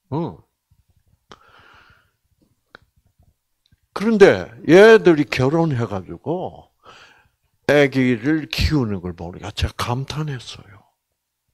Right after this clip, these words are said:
어. 어, 애들이, 애기들이 이제 뭐, "싫어!" 뭐, 이렇게 막 억지 부리고 그러면, "엄마 말 안 들을래?" 그러면 매-, 매-, 매초리 가져와.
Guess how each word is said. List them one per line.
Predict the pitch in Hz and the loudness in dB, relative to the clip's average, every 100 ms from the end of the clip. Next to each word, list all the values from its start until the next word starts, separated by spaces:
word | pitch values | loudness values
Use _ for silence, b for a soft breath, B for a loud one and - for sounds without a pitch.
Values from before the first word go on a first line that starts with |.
| _ _ _ _ _ _ _ _ _ | _ _ _ _ _ _ _ _ _
어. | 165 180 98 _ _ _ _ b b b b b - | -10 -10 -14 _ _ _ _ b b b b b -10
어, | 98 71 - - - _ b b b - | -8 -8 -12 -14 -20 _ b b b 2
애들이, | 175 180 143 147 120 92 151 | 8 8 6 2 0 -2 0
애기들이 | 160 156 131 139 127 | 2 0 -2 -2 -2
이제 | 117 117 | -6 -8
뭐, | 98 - | -8 -12
"싫어!" | - 440 440 480 - 285 226 | 2 6 8 8 8 4 2
뭐, | 143 175 | 0 -2
이렇게 | 156 165 170 | -2 -2 -4
막 | 147 151 - | -4 -4 0
억지 | 160 - 196 | 0 0 -6
부리고 | 156 143 139 127 127 110 | -4 -4 -4 -2 -2 0
그러면, | 120 156 160 120 196 185 87 - _ _ _ _ _ _ B B B B _ | 0 2 2 0 0 0 -4 -16 _ _ _ _ _ _ B B B B _
"엄마 | 220 277 | 6 6
말 | 277 269 | 8 8
안 | 254 254 | 8 6
들을래?" | 285 427 415 415 403 | 8 10 10 8 4
그러면 | 202 208 220 156 147 190 | 2 2 2 0 -2 4
매-, | 196 | 4
매-, | 190 202 - 175 - 170 - | 6 4 4 -6 -6 -14 -12
매초리 | 175 185 - 285 277 | -2 0 4 6 6
가져와. | 214 214 185 | 8 8 6